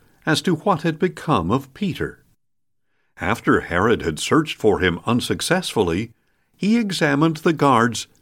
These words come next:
and ordered that they be executed. Then he went down from Judea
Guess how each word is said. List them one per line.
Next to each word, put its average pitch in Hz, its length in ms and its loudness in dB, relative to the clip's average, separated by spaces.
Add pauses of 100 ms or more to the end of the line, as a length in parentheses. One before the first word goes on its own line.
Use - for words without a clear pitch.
(160)
and 143 240 4
ordered 104 440 2
that 123 160 0
they 143 160 2
be 117 360 0
executed. - 800 -4 (960)
Then 95 440 0
he 107 160 -6
went 90 340 -2
down 95 320 -2
from 127 240 0
Judea 127 560 0